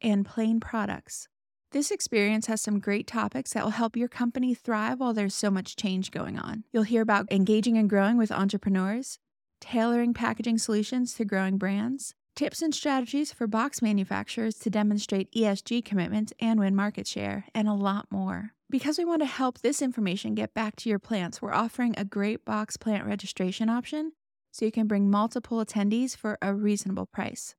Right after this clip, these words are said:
Learn more about it at A I C C box dot org slash experience.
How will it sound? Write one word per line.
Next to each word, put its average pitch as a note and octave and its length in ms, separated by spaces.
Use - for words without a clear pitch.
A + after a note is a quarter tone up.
Learn G#3+ 220
more G#3 160
about G3+ 280
it D4 180
at G#3 200
A G3+ 120
I G3+ 120
C G3+ 160
C G3+ 180
box G3+ 360
dot G3+ 240
org B3+ 380
slash G#3+ 440
experience. - 840